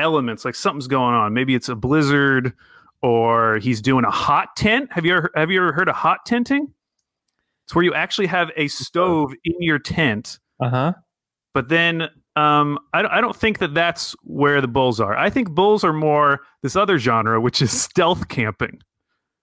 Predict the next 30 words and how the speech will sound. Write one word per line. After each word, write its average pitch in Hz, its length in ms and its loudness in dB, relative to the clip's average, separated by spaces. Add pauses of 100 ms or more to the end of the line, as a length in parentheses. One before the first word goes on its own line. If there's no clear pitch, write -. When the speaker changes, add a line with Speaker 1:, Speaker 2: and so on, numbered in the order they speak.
(240)
Speaker 1:
Have 139 80 -2
you 135 80 -2
heard 151 120 0
of 127 60 -6
stealth - 340 -6
camping? - 320 -12 (840)
Speaker 2:
Uh, 143 220 -4
this 147 200 -4
is 190 140 -4
all, 110 340 2
like, 92 240 -2
new 98 320 -2
stuff, - 560 -6 (100)
I've, - 320 -8
to - 120 -10
me. 82 260 -12 (220)
Um, 107 240 -6
these 131 160 2
are - 20 4
Speaker 1:
Yeah, 113 60 0
Speaker 2:
the 107 60 0
first 110 180 -4 (100)
Speaker 1:
well 107 80 -2
Speaker 2:
time - 40 0
I've 113 100 0
heard 107 100 2
these 101 140 0
words 107 240 0
in 101 80 2
combination. 98 720 -4